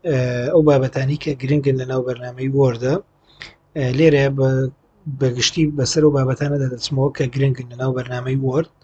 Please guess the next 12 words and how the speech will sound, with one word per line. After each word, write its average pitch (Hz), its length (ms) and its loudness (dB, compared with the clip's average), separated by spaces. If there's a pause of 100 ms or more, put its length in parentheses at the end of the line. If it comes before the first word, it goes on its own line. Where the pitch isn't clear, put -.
(460)
توانن 143 340 0
سوودی 147 260 0
لێ 123 120 0
ببینن. 110 400 -10 (1160)
بە 156 120 -2
نسبەت 185 300 8
بەرنامەی 143 400 4
وۆرد 170 240 4
سەرەتا 170 360 0
پێویستە 165 360 0
لە 127 100 0
ناو 156 100 4